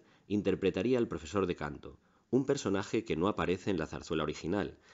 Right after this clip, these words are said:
y Jesús Tordesillas se haría cargo del papel de don Matías, padre de Fernando, el protagonista masculino. Un magnífico plantel de secundarios, como era habitual en los repartos de la época,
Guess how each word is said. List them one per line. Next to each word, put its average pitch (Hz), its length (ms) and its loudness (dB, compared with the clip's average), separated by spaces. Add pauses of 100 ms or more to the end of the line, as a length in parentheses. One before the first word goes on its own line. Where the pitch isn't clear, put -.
(140)
y 98 120 -2
Jesús 147 320 -6
Tordesillas 127 580 2
se - 140 -6
haría 78 220 0
cargo 104 320 2
del 85 160 2
papel 98 320 0
de 87 80 4
don 80 120 0
Matías, 80 540 0 (500)
padre 110 240 4
de 90 120 4
Fernando, 78 680 -2
el 80 160 -8
protagonista 76 580 -4
masculino. 80 640 -2 (1000)
Un 104 120 4
magnífico 98 560 0
plantel 85 380 0
de 87 60 2
secundarios, 107 720 2
como 95 300 2
era 131 160 2
habitual 123 400 0
en 107 80 2
los 87 100 0
repartos 82 440 -4
de 82 80 -4
la 92 100 0
época, 71 400 -4